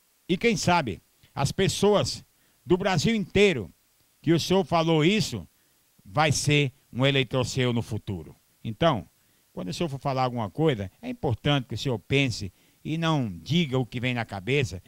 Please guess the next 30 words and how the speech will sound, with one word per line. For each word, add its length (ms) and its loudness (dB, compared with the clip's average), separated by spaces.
É 100 -8
como 180 -2
eu 60 0
disse 320 0
antes, 320 -4
o 40 -20
senhor 220 -4
é 80 0
um 180 -2
homem 300 -2
público, 500 2
prefeito 480 -2
de 80 -6
uma 100 -2
cidade 640 -2
como 180 0
a 60 2
cidade 340 -4
de 80 -6
São 220 -6
Paulo, 420 2
é 120 0
jornalista, 920 0
não 80 -8
deveria 580 0
tá 260 0
agindo 560 -2
desta 380 -6
forma, 480 -2
pois 400 0